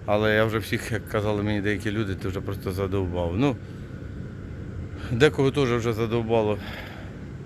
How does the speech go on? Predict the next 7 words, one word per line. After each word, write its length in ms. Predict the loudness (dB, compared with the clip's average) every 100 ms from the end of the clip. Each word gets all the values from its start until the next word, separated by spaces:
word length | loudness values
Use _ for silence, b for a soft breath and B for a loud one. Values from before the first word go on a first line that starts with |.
| -12 -12 -12 -10 -10 -10 -10 -10 -10 -10 -10 -2
знаходитися 760 | 0 4 2 0 -2 -2 0
на 140 | 2 2
передовій, 800 | 2 0 2 2 4 2 2 2
і 40 |
він 220 | 2 0
хоче 260 | 0 -2 -2
додому 480 | -2 0 2 2